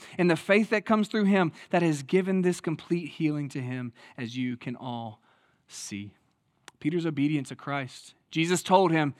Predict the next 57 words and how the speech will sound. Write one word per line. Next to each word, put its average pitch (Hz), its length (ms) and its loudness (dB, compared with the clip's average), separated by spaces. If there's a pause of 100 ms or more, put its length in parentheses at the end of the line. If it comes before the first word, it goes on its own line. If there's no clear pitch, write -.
"You 147 120 -2
know 165 80 6
what 185 160 4
your 175 80 2
mission 190 260 0
is, 196 140 0
Peter? 208 360 2 (500)
Go 170 180 4
be 190 120 2
my 180 180 4
witness." 143 500 -4 (180)
And 151 160 4
what 190 120 8
does 202 120 0
he 226 80 4
say 196 280 6 (120)
in 208 220 6
that 196 180 8
little 185 160 4
message 160 380 2
right 143 180 0
there? 131 140 -2
He 151 100 0
said, 151 300 2 (400)
"Jesus 226 560 6
rose 254 240 6
from 254 160 6
the 247 60 6
dead. 180 300 6 (220)
Y'all 175 440 8
killed 294 360 6
him." 180 100 4
He's 180 120 4
talking 202 320 4
to 185 100 2
the 160 80 0
people 170 300 0
in 156 80 0
Jerusalem, 151 440 2
right? 156 140 2 (240)
"Y'all 143 460 6
handed 254 280 6
him 233 100 6
over 214 180 6
to 185 80 2
death. 175 240 6 (240)
Y'all 185 420 6
killed 180 240 2
him. 151 100 -2 (240)
Jesus 196 640 4
is 214 160 0
risen 202 280 4
from 202 120 2
the 185 80 4
dead, 165 360 4
and 139 360 -2
we 190 440 2